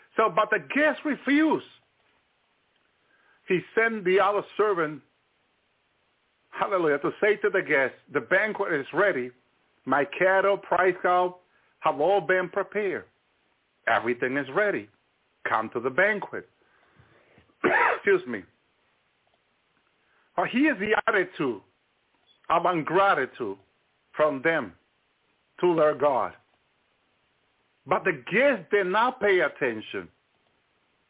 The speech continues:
They did not pay attention. "I don't wanna hear about it. Oh, I heard about the rapture for so many years. It has not happened yet. Oh, please. Go, go tell someone that, that story." They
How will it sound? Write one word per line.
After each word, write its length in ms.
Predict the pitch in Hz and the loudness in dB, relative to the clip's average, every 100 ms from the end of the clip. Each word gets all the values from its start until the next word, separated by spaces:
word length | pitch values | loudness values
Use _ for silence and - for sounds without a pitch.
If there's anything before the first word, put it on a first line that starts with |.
| _ _ _ - 107 | _ _ _ -8 0
They 280 | 170 180 - _ _ - | 2 2 -4 _ _ -6
did 180 | 117 143 | 0 0
not 260 | 131 156 165 | 2 0 0
pay 160 | 170 | 2
attention. 480 | 156 147 175 180 - | 2 2 0 0 0
"I 80 | 123 | 2
don't 140 | 156 | 2
wanna 160 | 156 151 | 0 -2
hear 240 | - 170 | 0 0
about 320 | 160 120 107 95 | 2 2 0 0
it. 120 | 90 _ _ _ _ _ | -8 _ _ _ _ _
Oh, 200 | 139 170 | 0 2
I 120 | 135 110 | 2 0
heard 260 | - 175 | 0 2
about 280 | 147 147 147 | 0 -2 -4
the 80 | 135 | -4
rapture 500 | 127 143 160 - 143 | 2 2 2 0 -6
for 100 | 147 127 | -6 -4
so 80 | 160 | -4
many 240 | 165 156 | -2 -4
years. 320 | 143 160 147 - - - | -2 0 0 -2 -16 -6
It 120 | 143 120 | -2 0
has 200 | 143 156 | 2 2
not 180 | 165 | 0
happened 460 | 151 185 185 143 127 | 2 0 0 -2 0
yet. 140 | 127 | 0
Oh, 160 | 127 151 | 2 0
please. 420 | 151 147 156 127 - _ _ _ - - _ | -2 -2 -2 -2 -6 _ _ _ -16 -16 _
Go, 180 | 151 190 | 0 0
go 260 | 175 180 220 | 0 -2 0
tell 220 | - 190 - | 0 0 0
someone 320 | 190 165 143 | -2 -2 -2
that, 240 | 139 131 | -2 0
that 160 | 135 131 - | -4 -4 -6
story." 340 | - 123 104 - _ _ _ _ _ _ _ - | -4 -2 -4 -10 _ _ _ _ _ _ _ -4
They 180 | 202 | -4